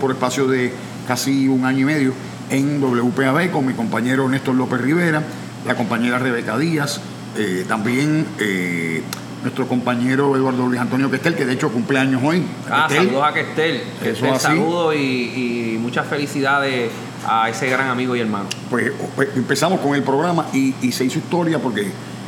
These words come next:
Speaker 1: eran tres horas <clears throat> de un resumen semanal de lo que ocurría, obviamente, ¿verdad?, en la página. Ahí sacábamos toda la información.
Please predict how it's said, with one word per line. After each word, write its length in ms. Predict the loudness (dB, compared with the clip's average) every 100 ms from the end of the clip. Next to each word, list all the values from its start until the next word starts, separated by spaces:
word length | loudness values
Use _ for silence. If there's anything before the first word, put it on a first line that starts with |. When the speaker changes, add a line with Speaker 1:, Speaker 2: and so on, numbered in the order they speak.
| -2
Speaker 1:
eran 180 | -2 2
tres 220 | 0 2
horas 360 | 2 2 0 -2 -10 -12
<clears throat> 200 | -4 4
de 360 | 6 6 2
un 120 | 2
resumen 440 | 2 2 2 2 0
semanal 400 | 0 2 0 2
de 80 | 0
lo 100 | 2
que 60 |
ocurría, 580 | 0 0 2 2 4 2
obviamente, 460 | 2 2 2 2 0
¿verdad?, 300 | 0 0 2
en 80 | 0
la 80 | 2
página. 380 | 2 2 2 0 -4 -8 -10 -8
Ahí 160 | -6 -4
sacábamos 520 | -4 -4 -2 -4 -4
toda 180 | -4 -4
la 60 | -4
información. 480 | -2 0 2 2